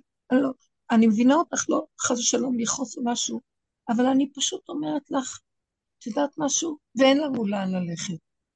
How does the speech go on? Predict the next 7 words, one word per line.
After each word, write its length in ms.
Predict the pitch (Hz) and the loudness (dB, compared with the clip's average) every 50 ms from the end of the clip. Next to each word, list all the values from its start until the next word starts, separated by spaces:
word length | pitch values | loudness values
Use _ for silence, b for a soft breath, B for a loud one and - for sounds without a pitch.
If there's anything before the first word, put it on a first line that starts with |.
| _ _ - 294 | _ _ 0 0
רק 180 | 311 - - | 0 2 4
לתוך 380 | 269 247 247 - 285 262 - - | 2 2 4 2 0 0 0 -4
הדבר 340 | 233 190 - 170 175 190 190 190 _ - | -6 -6 -6 -4 -4 -4 -4 -4 _ -8
עצמו. 340 | - - - 185 170 175 - _ _ _ _ - - | -6 0 2 2 2 2 0 _ _ _ _ -2 2
לכי 320 | 508 508 - - - 339 | 2 4 4 2 0 2
לשם, 380 | 285 - - - - - 160 160 180 208 _ _ _ _ _ _ _ _ - 381 | 2 2 2 2 2 2 0 -2 -2 -4 _ _ _ _ _ _ _ _ -2 0
תסכימי. 580 | 320 - - - 539 523 494 403 233 180 180 | 0 0 0 0 0 0 2 4 4 4 4